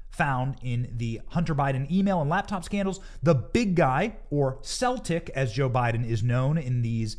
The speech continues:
mysterious emails, are, and evidently, Joe Biden indeed, and Peter Schweizer says that this has been confirmed because Tony Bobulinski, the business partner, uh,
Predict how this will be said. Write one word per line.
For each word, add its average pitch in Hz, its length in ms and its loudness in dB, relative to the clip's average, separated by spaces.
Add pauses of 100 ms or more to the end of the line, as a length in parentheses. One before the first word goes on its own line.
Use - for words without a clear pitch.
(140)
mysterious 139 680 2
emails, 139 500 0 (420)
are, 165 540 4 (800)
and 170 240 2 (1040)
evidently, 160 840 6 (340)
Joe 143 220 2
Biden 127 480 2 (260)
indeed, 160 640 2
and 123 100 -4
Peter 143 180 2
Schweizer 139 320 0
says 127 280 -2
that 123 160 -8
this 127 140 -2
has 139 80 -2
been 120 160 0
confirmed 180 600 2
because 147 380 -2
Tony 147 200 0
Bobulinski, 139 540 2
the 123 60 -2
business 185 260 2
partner, 131 380 -2 (380)
uh, 123 260 -2